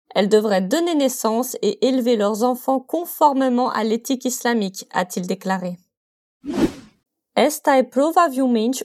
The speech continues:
uma palavra nova em seu vocabulário. Déchu,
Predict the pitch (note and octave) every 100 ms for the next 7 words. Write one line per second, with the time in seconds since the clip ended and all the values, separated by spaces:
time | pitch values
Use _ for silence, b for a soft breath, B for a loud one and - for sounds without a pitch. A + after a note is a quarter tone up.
0 | - C4 B3+ D4 D4 A#3 A#3+ C4 B3+ A#3+
1 | A#3+ C4 C4 - C#4 B3+ C4 C#4+ B3 C4
2 | B3 F#3+ F#3 F#3+ F3+ _ _ _ G3+ G3+
3 | D4 E4+ - - A3+